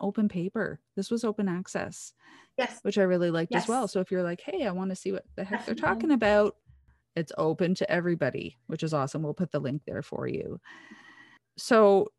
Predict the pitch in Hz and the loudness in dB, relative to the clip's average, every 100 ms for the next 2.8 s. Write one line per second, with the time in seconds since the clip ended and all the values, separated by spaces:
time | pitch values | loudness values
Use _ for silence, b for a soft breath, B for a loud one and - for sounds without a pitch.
0 | _ 214 226 262 240 226 190 165 160 - | _ 4 4 4 4 2 4 4 4 0
1 | - - - _ _ 180 180 185 185 - | -10 -16 -18 _ _ 0 4 4 4 0
2 | - 170 156 - 151 139 - - | -4 0 0 0 0 -2 -2 -8